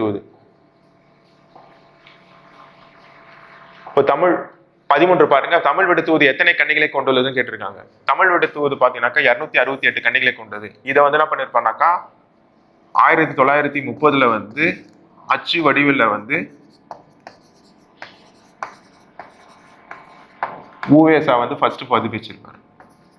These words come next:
தமிழ் தாத்தா உவேசா என்பவர் பதிப்பிச்சிருப்பார். அடுத்து பதினான்கு பாருங்க, திராவிட மொழிகள் மொத்தம் எத்தனை கேட்டிருக்காங்க. திராவிட மொழிகள் முதல்ல வந்து இருபத்தி நாலு மொழிகளா வந்து வகைப்படுத்தியிருப்பாங்க.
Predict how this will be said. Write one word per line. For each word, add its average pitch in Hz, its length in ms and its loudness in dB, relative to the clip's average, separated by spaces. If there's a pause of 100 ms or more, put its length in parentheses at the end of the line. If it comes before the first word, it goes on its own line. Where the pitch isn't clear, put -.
(680)
தமிழ் 120 300 2
தாத்தா 113 180 0 (120)
உவேசா 127 320 2
என்பவர் 107 280 -2
பதிப்பிச்சிருப்பார். - 560 -12 (1900)
அடுத்து 107 240 -6 (840)
பதினான்கு 151 440 2
பாருங்க, 131 240 2 (100)
திராவிட 180 360 2 (100)
மொழிகள் 151 380 0
மொத்தம் 143 280 4
எத்தனை 151 240 0 (360)
கேட்டிருக்காங்க. 123 420 -2 (100)
திராவிட 151 340 2
மொழிகள் 135 340 -2
முதல்ல 147 340 2
வந்து 131 220 -6
இருபத்தி 151 300 0
நாலு 127 180 0
மொழிகளா 131 380 0
வந்து 120 200 -8
வகைப்படுத்தியிருப்பாங்க. 120 720 -4